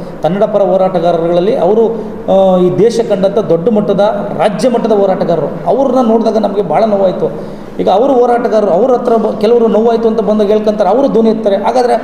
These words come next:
ಅವ್ರನ್ನ ನಾವು ಬಿಂಬಿಸಿ ಮಾತಾಡೋಂಥದ್ದು ಎಷ್ಟು ಮಟ್ಟಕ್ಕೆ ಸರಿ?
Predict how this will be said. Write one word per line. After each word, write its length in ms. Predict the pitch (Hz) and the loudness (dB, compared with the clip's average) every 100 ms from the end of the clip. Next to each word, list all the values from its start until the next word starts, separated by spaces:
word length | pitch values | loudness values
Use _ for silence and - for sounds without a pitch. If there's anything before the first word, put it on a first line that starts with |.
| - - | -6 -4
ಅವ್ರನ್ನ 320 | 180 269 277 269 | 0 2 2 2
ನಾವು 220 | 254 247 | 2 2
ಬಿಂಬಿಸಿ 320 | 202 233 269 | 0 0 0
ಮಾತಾಡೋಂಥದ್ದು 640 | 220 220 208 196 214 190 | 0 0 -2 -2 -2 0
ಎಷ್ಟು 180 | 208 208 | 0 0
ಮಟ್ಟಕ್ಕೆ 260 | 220 208 202 | -2 -2 -2
ಸರಿ? 400 | 190 196 196 | -2 -2 -6